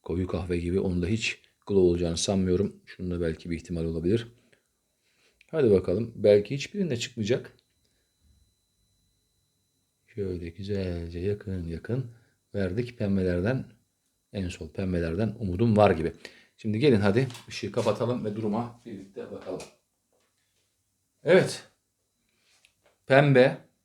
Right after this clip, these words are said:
ve pembenin yanındaki üst soldaki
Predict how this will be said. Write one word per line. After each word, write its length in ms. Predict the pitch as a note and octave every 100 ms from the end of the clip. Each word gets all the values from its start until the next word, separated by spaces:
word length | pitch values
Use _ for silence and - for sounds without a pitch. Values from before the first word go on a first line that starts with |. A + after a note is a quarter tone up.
| _
ve 40 | G2+
pembenin 360 | A#2+ C3 C#3
yanındaki 640 | D3+ D3 D3+ C#3+ D#3+ D3+ - _
üst 360 | D#3 F#3 - -
soldaki 720 | - C3 B2+ B2 E3+ F3